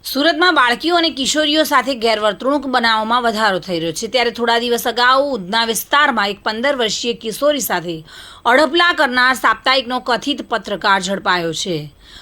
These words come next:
પોલીસે આરોપીને ઝડપી લઈને કોર્ટમાં રજૂ કર્યો હતો, જેથી કોર્ટે આરોપીને જ્યુડિશિયલી કસ્ટડી અંતર્ગત જેલ ભેગો કર્યો છે. ઉધનામાં સાપ્તાહિક અખબાર ચલાવતા પત્રકારે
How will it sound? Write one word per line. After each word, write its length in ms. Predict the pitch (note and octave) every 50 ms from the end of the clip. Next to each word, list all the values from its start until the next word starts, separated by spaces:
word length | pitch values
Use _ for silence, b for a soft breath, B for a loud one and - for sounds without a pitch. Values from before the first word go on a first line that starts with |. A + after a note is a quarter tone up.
| B B B
પોલીસે 300 | G#3+ G#3 G#3+ G#3 C#4+ C#4
આરોપીને 480 | B3+ C4+ C4+ C#4+ C#4 D4+ D4 D4 D4
ઝડપી 320 | A#3+ B3 C4 B3+ B3+ D4+ D4
લઈને 280 | C#4+ C#4+ C#4 C#4 C#4
કોર્ટમાં 420 | C4+ - C4 C4 A#3+ B3 C4+ C4 B3+
રજૂ 240 | A3+ A3+ F#3 B3 C4+
કર્યો 300 | - D#4 D4+ D#4 D4+ C#4+
હતો, 220 | - - C4+ C#4
જેથી 280 | - B3 A#3+ G3+ B3+ -
કોર્ટે 360 | - B3+ B3+ B3+ B3 D4+ D4+
આરોપીને 520 | C4 A#3 A3+ A#3 A#3 B3 A#3+ A#3+ B3 B3+
જ્યુડિશિયલી 640 | G#3 G#3 G#3 G3 G3 A3 F#3+ - B3+ B3 A#3+ C4 B3
કસ્ટડી 440 | - A#3+ G#3 - - B3 A#3 A3+
અંતર્ગત 440 | G#3+ G#3 G3+ G3+ C4+ B3+ G#3 F3+ D#3+ - B B B B B B B
જેલ 380 | A3 F#3+ - D#4+ E4 D#4+ C#4+ G3+
ભેગો 240 | A3+ G#3+ F#3+ G#3 F#3+
કર્યો 260 | F#3 F#3 E3+ F3 E3+
છે. 140 | - - G#3
ઉધનામાં 560 | F#3 F3+ D#3+ F3+ G3 G3 G3+ A3 A#3 A#3+ B3
સાપ્તાહિક 480 | - - A3+ A3 - - C#4 C#4+ C4+
અખબાર 380 | B3+ A#3 - A#3+ B3+ A#3+ B3 B3
ચલાવતા 440 | B3 A#3+ A3+ A3 G#3+ G#3+ G3+ A#3 A3+
પત્રકારે 720 | A3+ A#3 G#3+ G3 A3+ A3 - A3+ A3+ A#3 B3 A#3+ E3+ D3